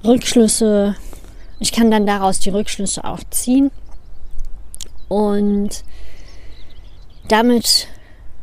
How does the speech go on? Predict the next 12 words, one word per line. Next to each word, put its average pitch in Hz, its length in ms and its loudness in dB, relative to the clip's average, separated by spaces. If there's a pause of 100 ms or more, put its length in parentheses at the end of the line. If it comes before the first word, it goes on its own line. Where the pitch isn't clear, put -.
(680)
ist 254 180 2
es 254 140 0
eigentlich 208 420 -2
ziemlich 220 560 0 (1300)
cool, 311 420 2 (1120)
<laughs> - 1200 -2
sozusagen 202 880 2 (220)
zu - 180 -2
arbeiten. 180 400 -2 (220)
Aber 269 300 2 (340)
auch 208 160 0
hier, 254 300 -2